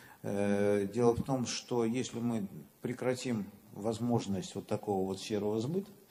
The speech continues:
то, что сейчас вот происходит, то, соответственно, и на местах будет значительно больше порядка. А,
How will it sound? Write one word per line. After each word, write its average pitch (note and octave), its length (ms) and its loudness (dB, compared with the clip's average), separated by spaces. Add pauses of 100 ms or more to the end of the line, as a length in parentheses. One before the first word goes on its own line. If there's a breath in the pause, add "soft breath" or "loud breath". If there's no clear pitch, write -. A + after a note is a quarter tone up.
(260 loud breath)
то, C#3+ 100 -4
что B2 200 -10
сейчас - 320 -2
вот A2+ 100 -10
происходит, B2 680 -4
то, D#3+ 120 -8
соответственно, C3+ 640 -4
и B2 260 -4 (440 loud breath)
на C3+ 160 0
местах C#3 460 0
будет A#2 240 0
значительно A#2 420 0
больше A2+ 320 0
порядка. C3 460 2 (500 loud breath)
А, C3+ 500 8